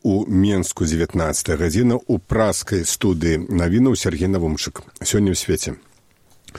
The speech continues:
У армянскім горадзе Гюмры знойдзены мёртвы вайсковец сто другой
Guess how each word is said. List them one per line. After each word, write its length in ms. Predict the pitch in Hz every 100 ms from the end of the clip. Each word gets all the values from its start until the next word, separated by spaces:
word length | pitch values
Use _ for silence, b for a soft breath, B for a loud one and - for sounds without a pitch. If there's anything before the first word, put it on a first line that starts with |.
| B B B B -
У 80 | 131
армянскім 560 | 131 160 175 - 165
горадзе 480 | 143 147 156 127 135
Гюмры 560 | 110 165 156 135 131 120
знойдзены 560 | 87 120 135 110 123
мёртвы 560 | 113 110 123 127 139 123 113 113 113 104
вайсковец 640 | 104 - - 135 123 110 -
сто 240 | - - 113
другой 400 | 113 95 120